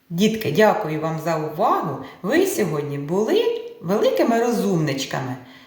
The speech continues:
справилися з усіма моїми завданнями. Дякую вам за увагу та чекаю на наступних заняттях. До побачення!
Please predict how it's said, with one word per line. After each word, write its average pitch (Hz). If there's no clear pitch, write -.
справилися 208
з 160
усіма 359
моїми 349
завданнями. 147
Дякую 175
вам 175
за 165
увагу 160
та 185
чекаю 175
на 175
наступних 285
заняттях. 190
До 320
побачення! 160